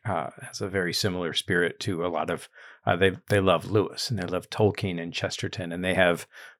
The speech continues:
Burns nights and Shakespearean pub crawls, and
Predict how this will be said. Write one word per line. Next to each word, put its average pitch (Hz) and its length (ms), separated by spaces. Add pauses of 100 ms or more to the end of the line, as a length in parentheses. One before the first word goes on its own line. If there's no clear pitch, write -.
(120)
Burns 110 400
nights 85 480
and 82 180
Shakespearean 101 800
pub 95 280
crawls, - 580 (120)
and 87 220